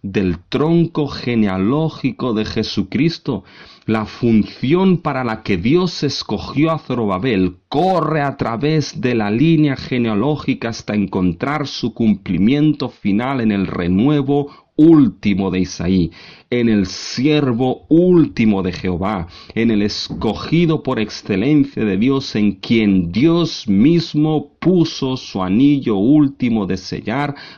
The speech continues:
para llevar su autoridad sobre este mundo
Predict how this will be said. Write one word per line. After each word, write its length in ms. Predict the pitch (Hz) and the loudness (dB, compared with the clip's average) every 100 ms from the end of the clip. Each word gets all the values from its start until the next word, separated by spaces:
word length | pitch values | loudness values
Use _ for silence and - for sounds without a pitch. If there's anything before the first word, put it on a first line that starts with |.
| _ | _
para 260 | 127 110 | -4 -2
llevar 480 | 98 87 127 143 127 | -2 -2 -2 -4 -4
su 300 | - - 143 | -6 -4 -2
autoridad 960 | 135 131 113 - 110 98 90 120 135 - | 0 0 -2 -2 -2 0 -2 -2 -6 -8
sobre 440 | - 95 78 95 | -10 -8 -6 -2
este 360 | 139 - - 90 | -4 -6 -8 -4
mundo 580 | 104 147 143 139 143 | 2 4 4 2 -2